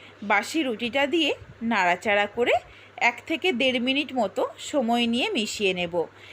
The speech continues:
এই সময় গ্যাসের ফ্লেমটা একদম লোতে থাকবে।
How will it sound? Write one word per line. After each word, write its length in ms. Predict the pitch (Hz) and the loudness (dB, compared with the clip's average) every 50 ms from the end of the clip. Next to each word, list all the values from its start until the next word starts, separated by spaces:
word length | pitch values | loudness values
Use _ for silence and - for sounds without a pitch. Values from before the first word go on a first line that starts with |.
| - - | -12 -4
এই 180 | - 247 285 311 | -2 0 0 0
সময় 400 | 294 - 392 359 262 254 320 587 - - | 2 2 2 2 2 0 -2 -4 -6 -12
গ্যাসের 420 | 302 220 226 214 214 - 285 262 254 | -4 0 0 0 0 0 0 0 0
ফ্লেমটা 460 | - 294 294 247 240 233 233 - 381 571 - - - | 0 0 0 0 0 0 0 0 -2 -2 -2 -6 -2
একদম 420 | 202 214 220 220 220 208 302 370 403 370 | -2 -2 0 -2 -4 -2 -2 -2 0 2
লোতে 360 | 302 240 196 190 - 196 185 | 2 2 2 0 0 -2 -2
থাকবে। 440 | 180 214 190 175 175 175 - 170 160 | -2 0 -2 -2 -2 -2 0 0 0